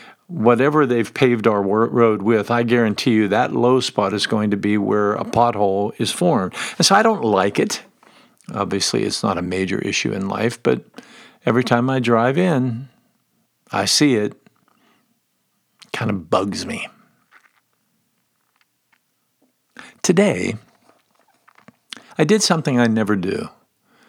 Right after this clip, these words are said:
I set a chair outside of our garage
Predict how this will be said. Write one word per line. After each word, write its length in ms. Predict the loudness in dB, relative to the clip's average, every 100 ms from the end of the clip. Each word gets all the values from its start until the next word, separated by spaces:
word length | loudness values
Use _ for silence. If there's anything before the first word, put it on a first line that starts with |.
| _ _ _ _ _ -6
I 160 | -2 2
set 340 | 4 4 2
a 80 | 0
chair 720 | 0 0 2 2 2 0 0
outside 440 | 0 0 0 2 0
of 120 | 0
our 120 | -2
garage 720 | 0 0 0 0 -2 -4 -6